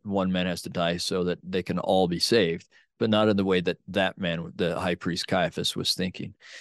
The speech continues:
So I want to highlight these themes that we've seen: Christ turning attention to the Father,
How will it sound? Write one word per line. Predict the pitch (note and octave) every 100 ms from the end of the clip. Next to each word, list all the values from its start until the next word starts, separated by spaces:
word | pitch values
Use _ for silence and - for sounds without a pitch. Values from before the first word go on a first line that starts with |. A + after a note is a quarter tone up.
| - -
So | - A2 A2 G#2+
I | A2
want | A2 C3+ D3
to | C3 G#2+
highlight | B2+ C3+ B2 B2+ -
these | G#2 A2+ G2 -
themes | C3 B2+ C3+ C3
that |
we've | A#2+ A2
seen: | - B2 B2 A#2
Christ | - A#2+ B2 A#2 -
turning | - C3 B2
attention | A2+ - A2 - G2
to | F#2
the |
Father, | F2+ C3 C3+ D3 D#3 D3+